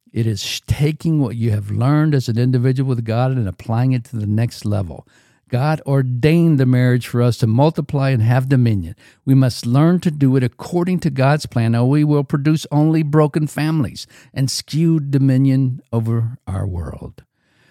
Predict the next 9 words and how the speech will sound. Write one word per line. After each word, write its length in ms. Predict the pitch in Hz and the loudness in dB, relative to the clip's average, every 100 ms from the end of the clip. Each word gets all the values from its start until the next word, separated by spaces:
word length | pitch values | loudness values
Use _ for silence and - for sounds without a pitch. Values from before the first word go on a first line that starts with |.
| _ _ - | _ _ -2
A 140 | 117 | 2
world 500 | 113 127 156 165 160 - _ - | 4 4 4 2 -2 -10 _ -6
in 180 | 113 | -2
which 260 | 107 104 - | -2 -4 -6
God 340 | 107 131 135 | -2 0 -2
told 260 | - 131 135 | -4 -4 -2
us 200 | 131 - | -2 -4
to 80 | 117 | -4
do 440 | 110 110 107 113 | 0 2 2 -2